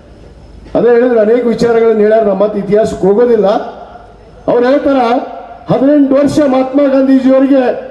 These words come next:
ಮೈ ಮೇಲೆ ಒಂದು ಭಾರ ಬರಲಾರ್ದಂಗೆ ನೋಡ್ಕೊಂಡಿದ್ವಿ. ಹದಿನೆಂಟು ತಿಂಗಳದೊಳಗ ಸ್ವಾತಂತ್ರ್ಯ ಸಿಕ್ಕ ಮೇಲೆ ಮಹಾತ್ಮ ಗಾಂಧೀಜಿಯವ್ರನ್ನ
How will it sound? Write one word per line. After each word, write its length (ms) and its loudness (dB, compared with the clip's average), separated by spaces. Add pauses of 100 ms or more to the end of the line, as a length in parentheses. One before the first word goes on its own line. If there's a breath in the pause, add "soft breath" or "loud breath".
(500)
ಮೈ 80 2
ಮೇಲೆ 260 2
ಒಂದು 220 0
ಭಾರ 320 0
ಬರಲಾರ್ದಂಗೆ 720 0
ನೋಡ್ಕೊಂಡಿದ್ವಿ. 1040 0 (1120)
ಹದಿನೆಂಟು 600 0 (640)
ತಿಂಗಳದೊಳಗ 680 2 (800)
ಸ್ವಾತಂತ್ರ್ಯ 680 0
ಸಿಕ್ಕ 400 -2
ಮೇಲೆ 520 0 (460)
ಮಹಾತ್ಮ 400 -2
ಗಾಂಧೀಜಿಯವ್ರನ್ನ 880 2